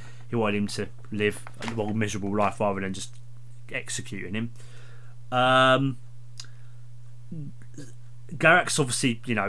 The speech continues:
obviously briefly mentioned this. Masterful skills for subterfuge. Sub-, oh god, sub-, oh, see, I'm getting terrible with my words today as well. Subterfuge were see,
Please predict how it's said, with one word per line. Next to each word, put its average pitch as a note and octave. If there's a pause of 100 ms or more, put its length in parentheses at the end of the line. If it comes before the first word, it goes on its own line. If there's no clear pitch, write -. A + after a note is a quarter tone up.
(120)
obviously A2 (600)
briefly G#2+
mentioned G#2+
this. -
Masterful C#3+
skills C3
for A#2+
subterfuge. -
Sub-, - (720)
oh G#2+
god, F#2+
sub-, -
oh, G2+
see, A2
I'm G#2+
getting F2+
terrible F#2
with F#2+
my F#2+
words F#2
today G2+
as G2
well. G#2 (340)
Subterfuge B2
were B2+
see, B2+